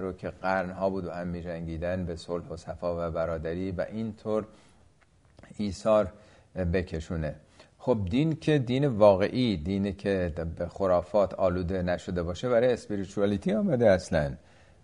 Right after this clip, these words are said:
برای بهبود روابط انسان‌ها با هم، برای برنامهٔ به اصطلاح ابدیت بلند مدت.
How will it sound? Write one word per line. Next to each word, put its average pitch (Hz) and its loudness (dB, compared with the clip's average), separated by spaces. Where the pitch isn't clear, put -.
برای 101 2
بهبود 104 -4
روابط 98 0
انسان‌ها 87 -4
با 98 -2
هم، 104 0
برای 95 0
برنامهٔ 82 -4
به 87 -10
اصطلاح 82 -6
ابدیت 82 -4
بلند 80 -6
مدت. 76 -6